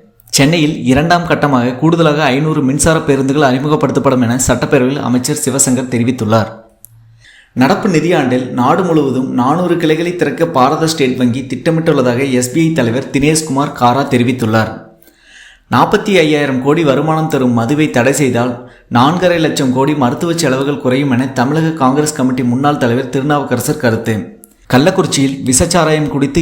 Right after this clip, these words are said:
இறந்தவர்களின் குடும்பத்தினர்களை தேசிய பட்டியல் ஆணைய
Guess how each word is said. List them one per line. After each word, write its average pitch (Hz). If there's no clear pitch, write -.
இறந்தவர்களின் 143
குடும்பத்தினர்களை 127
தேசிய 165
பட்டியல் 147
ஆணைய 135